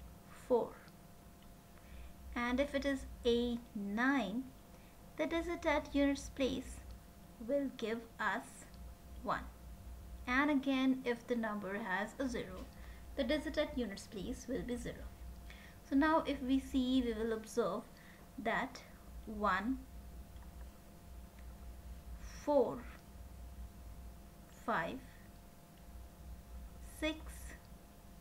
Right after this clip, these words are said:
and nine. These are the digits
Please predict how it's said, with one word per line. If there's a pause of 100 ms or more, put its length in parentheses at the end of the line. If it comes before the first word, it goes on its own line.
(680)
and
nine. (1400)
These
are
the
digits